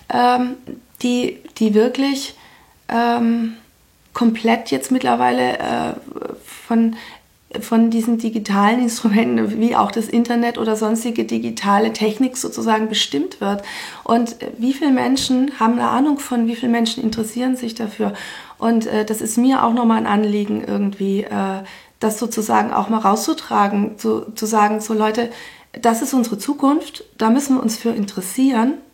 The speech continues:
ähm, guckt euch das an und es macht auch noch Spaß, weil wenn man dem allem zuguckt, äh,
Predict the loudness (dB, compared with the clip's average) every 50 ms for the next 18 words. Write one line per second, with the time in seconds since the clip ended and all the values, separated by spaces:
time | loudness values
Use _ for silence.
0 | _ _ 0 0 2 2 2 0 0 -4 -6 -2 -2 -2 -2 -2 -4 -4 0 2
1 | 4 4 4 2 0 -2 -8 -16 -18 -20 -20 -20 -20 -8 _ 2 4 4 4 2
2 | -2 -8 -14 -18 _ _ _ _ _ _ _ -2 0 2 0 0 0 -2 -10 -18
3 | -20 _ _ _ _ 4 4 4 4 2 -2 -2 -2 -2 -4 2 4 4 4 4
4 | 2 0 0 0 2 2 2 2 2 0 0 0 0 0 2 2 0 0 0 0
5 | 2 2 2 2 0 -2 -4 -6 -6 -4 -2 -2 -2 -2 -6 -14 -18 -16 -8 -2
6 | 0 2 2